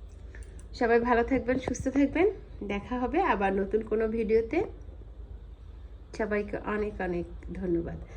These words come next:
আর আমার এই গাছটা কেমন হয়েছে অবশ্যই কমেন্ট করবেন। চাষ ছাড়া কি সুন্দর গাছ,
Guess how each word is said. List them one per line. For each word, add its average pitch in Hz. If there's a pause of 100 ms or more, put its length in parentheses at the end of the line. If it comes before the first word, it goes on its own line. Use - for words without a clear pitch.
(320)
আর 185 (100)
আমার 208
এই 220
গাছটা 214 (240)
কেমন 220 (100)
হয়েছে 240 (120)
অবশ্যই 233
কমেন্ট 247
করবেন। 277 (1600)
চাষ 226 (200)
ছাড়া 226 (300)
কি 254 (140)
সুন্দর 302 (160)
গাছ, 214